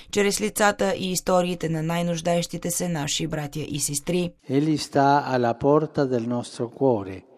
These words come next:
Speaker 2: delle nostre
Speaker 1: Той каза, папа Франциск стои на вратата на нашето сърце,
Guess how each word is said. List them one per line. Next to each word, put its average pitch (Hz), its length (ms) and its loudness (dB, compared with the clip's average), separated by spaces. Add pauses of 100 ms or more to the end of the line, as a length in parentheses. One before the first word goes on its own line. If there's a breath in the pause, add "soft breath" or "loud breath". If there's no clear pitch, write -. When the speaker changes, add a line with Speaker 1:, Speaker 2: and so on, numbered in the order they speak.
(100)
Speaker 2:
delle 117 280 -2
nostre 131 380 -6
Speaker 1:
Той 202 160 4
каза, 160 320 -2
папа 160 280 -4
Франциск 165 560 -2
стои 190 220 -2
на 180 120 -2
вратата 175 460 0
на 165 120 -2
нашето 156 420 -4
сърце, 175 500 -2